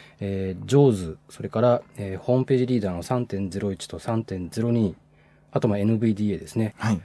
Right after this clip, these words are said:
Speaker 1: まあ、エヌブイディーエーはまだ、えー、実際使ってるユーザーはほとんどいないと思うんですけども、
Speaker 2: そうですね。
Speaker 1: えー、そのホームページリーダーの三点ゼロ一と三点ゼロ二、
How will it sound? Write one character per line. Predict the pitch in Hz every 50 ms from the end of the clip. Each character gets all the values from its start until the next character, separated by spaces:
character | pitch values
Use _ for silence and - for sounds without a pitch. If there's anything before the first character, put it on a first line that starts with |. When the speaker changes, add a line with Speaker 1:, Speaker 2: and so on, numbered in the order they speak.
| - -
Speaker 1:
ま | -
あ、 | -
エ | 131
ヌ | 156 170
ブ | 190 196
イ | 196
デ | 190 226
ィ | 254
ー |
エ | 240
ー | 165
は |
ま | 120 120 120
だ、 | 110 92 85 82 - -
え | 101 98 92 92 90 90 90 90 87 82
ー、 | 85
実 | 95 -
際 | 110 -
使 | - 107
っ |
て | 98 101
る | 95 101
ユ |
ー | 95
ザ | 98 98
ー |
は | 92 87
ほ | - - -
と | - 110
ん |
ど | 95 90
い | 95
な | 95
い | 95
と | - 98
思 | 98 98
う | 98
ん |
で | 90
す | - -
け | -
ど | 82 85
も、 | 95 110 113
Speaker 2:
そ | 110 107 127 113
う | 90
で | 87
す | 85 -
ね。 | 92 98 107 113 117 123 127
Speaker 1:
え | 90 87 90 90
ー、 | 87
そ | -
の | 92 -
ホ | - 151
ー |
ム | 170 165
ペ | 190
ー | 180
ジ | 190
リ | 180 196
ー | 185
ダ | 143
ー | 107
の | 101
三 | - 165 170 160
点 | - 110 98
ゼ | 87 104
ロ | 113 123
一 | 117 -
と | - 98
三 | - 143 147 147
点 | 151 110 92 87
ゼ | 82 110
ロ | 120 135
二、 | 143 151 135 107 85